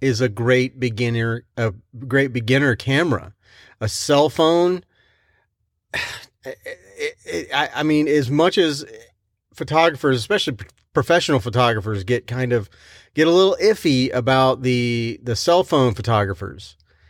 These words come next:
And, and that's not to say, uh, it's not that we're worried that it's gonna take over and, and, and we're gonna lose business or what have you. And in some cases that may be true,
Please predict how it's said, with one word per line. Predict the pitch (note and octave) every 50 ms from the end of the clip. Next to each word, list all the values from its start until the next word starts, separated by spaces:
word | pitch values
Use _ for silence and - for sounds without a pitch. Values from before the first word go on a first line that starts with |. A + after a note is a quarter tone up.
| _ _ _ _ _ _ _ _ _ _ _ _
And, | - C3+ F2+ - C3 D3 D3+ -
and | G2+ D#3 D#3+ D#3+
that's | E3 D#3+ D3 - - - - - _ _ _ _
not | - D#3 E3 F3 F3 -
to | - C#3
say, | - - F#3 F3 F3 D3+ - - - - _ _ _ _ _ _ _ _
uh, | - B2 G2+ - - _ _
it's | C3 C3 - -
not | E3 E3+ F#3+
that | - G#3+
we're | E3+ D#3+ E3+ E3
worried | C#3 B2+ B2+ C#3+ D3+ D3+ D#3 D#3 D#3 D3+ C3+
that | C#3+ C3 A#2+ A#2 - _ _ _ _
it's | - B2
gonna | - E3 D3+ C3
take | A2+ - - D#3 D3+ D3+ -
over | E3 D3+ D3+ D3+ C#3 D3 D3+ D3+ D3 D3 D3 C#3+
and, | B2 A2+ A#2 -
and, | A#2 A#2 A#2 A#2
and | G#2+ A#2+ A2+ A2+ G#2 - _ _ _ - - _ _ _ _ _ _ _ _ _ _ _ _ - - _ _ _ _ _ _
we're | - E3 D#3+ C3+
gonna | C#3 C3+ C3
lose | B2+ C#3+ D3+ D3+ D3
business | A2+ G#2 C#3+ D3 D3 C#3 D3 C#3+ C#3 C#3 C3 - -
or | C3+ A#2 A#2
what | A#2 C3 B2+ B2
have | C3 C#3 D#3 E3 C#3+
you. | C3+ B2+ C3
And | B2 D3 D#3 F3
in | E3+ F3+ F3
some | - - F#3+ G#3+ B3
cases | - A#3 A#3+ C#4+ B3+ C4 B3 F#3 C3+
that | D#3+ E3 G#3 G#3
may | F#3 F#3+ G3+ G#3+
be | F3 G#3 F#3
true, | - - G3+ G#3 C4 D4+ C4 G2 -